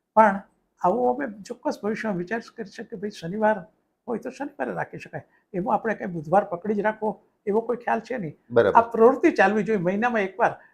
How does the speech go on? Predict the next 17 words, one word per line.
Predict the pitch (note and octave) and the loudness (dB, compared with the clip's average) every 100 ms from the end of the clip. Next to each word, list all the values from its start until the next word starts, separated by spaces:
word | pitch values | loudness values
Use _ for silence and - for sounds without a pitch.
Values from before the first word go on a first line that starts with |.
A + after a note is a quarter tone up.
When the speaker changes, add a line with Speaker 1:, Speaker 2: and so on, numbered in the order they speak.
| - | -4
Speaker 1:
આમ | E3+ | -2
તો | - | -2
છે | F#3+ A3 | -6 -6
ને | D#3+ D#3 _ _ _ _ _ - | -6 -8 _ _ _ _ _ -12
વધારે | C#3 F3 G#3 | 0 4 4
કરી | G3 F#3+ | 4 -2
શકાય, | F#3+ E3 D#3 B2+ - _ | -2 -4 -4 -6 -8 _
Speaker 2:
હમ. | - F#3+ | -6 -4
Speaker 1:
પણ | - | -6
પછી | G#3+ - - A#3+ | -10 -10 -12 -8
અમે | G#3 | -8
અનેકવિધ | A#3 E3+ G#3+ A3 G3+ F#3+ | -6 0 0 0 -2 -6
પ્રવૃત્તિઓ | - D3+ E3 E3 C#3 | -6 -6 -6 -8 -14
કરીએ | - A#2+ | -12 -10
Speaker 2:
જી, | G2 A2 | -4 -2
Speaker 1:
છીએ. | F2 | -4
Speaker 2:
જી. | F2+ F2+ | -8 -12